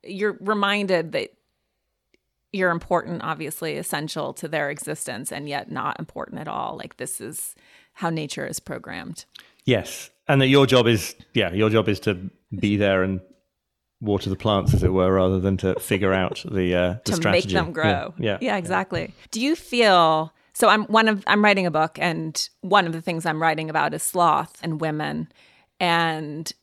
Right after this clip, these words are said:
Speaker 1: you talked about it as this being a heartbreaking, you were talking about the labor, the labor mills in Massachusetts back in the nineteenth century.
Speaker 2: Right. Yeah, yeah,
Speaker 1: And
Speaker 2: yeah. Oh, that's a lovely quote. Yeah, yeah, yeah. Go on.
Speaker 1: Oh, it's such a lovely quote. Do you remember it, or do you want me to read
Speaker 2: No, you read it.
Speaker 1: around?
Speaker 2: <laughs>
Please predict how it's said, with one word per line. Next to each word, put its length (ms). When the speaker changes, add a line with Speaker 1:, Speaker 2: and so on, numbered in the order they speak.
Speaker 1:
you 200
talked 240
about 200
it 140
as 360
this 260
being 260
a 60
heartbreaking, 960
you 120
were 60
talking 260
about 160
the 100
labor, 460
the 160
labor 280
mills 400
in 80
Massachusetts 680
back 220
in 60
the 60
nineteenth 420
century. 760
Speaker 2:
Right. 160
Yeah, 260
yeah, 140
Speaker 1:
And 100
Speaker 2:
yeah. 160
Oh, 140
that's 160
a 40
lovely 200
quote. 260
Yeah, 140
yeah, 120
yeah. 100
Go 120
on. 120
Speaker 1:
Oh, 220
it's 140
such 140
a 60
lovely 320
quote. 480
Do 80
you 60
remember 320
it, 120
or 80
do 100
you 20
want 160
me 60
to 100
read 220
Speaker 2:
No, 120
you 180
read 160
it. 60
Speaker 1:
around? 200
Speaker 2:
<laughs> 200